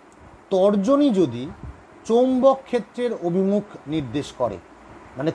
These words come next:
তর্জনী নির্দেশ করছে চৌম্বক ক্ষেত্রের অভিমুখ, মধ্যমা যদি তড়িৎ প্রবাহের অভিমুখ নির্দেশ করে, তখন বৃদ্ধাঙ্গুষ্ঠ পরিবাহীর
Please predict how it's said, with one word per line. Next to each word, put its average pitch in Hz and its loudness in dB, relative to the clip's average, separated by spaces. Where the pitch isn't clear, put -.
তর্জনী 190 4
নির্দেশ 196 -4
করছে 202 -6
চৌম্বক 165 -2
ক্ষেত্রের 143 -8
অভিমুখ, 101 -10
মধ্যমা 233 4
যদি 220 0
তড়িৎ 214 2
প্রবাহের 196 4
অভিমুখ 175 -4
নির্দেশ 127 -8
করে, 104 -4
তখন 202 6
বৃদ্ধাঙ্গুষ্ঠ 202 -2
পরিবাহীর 233 2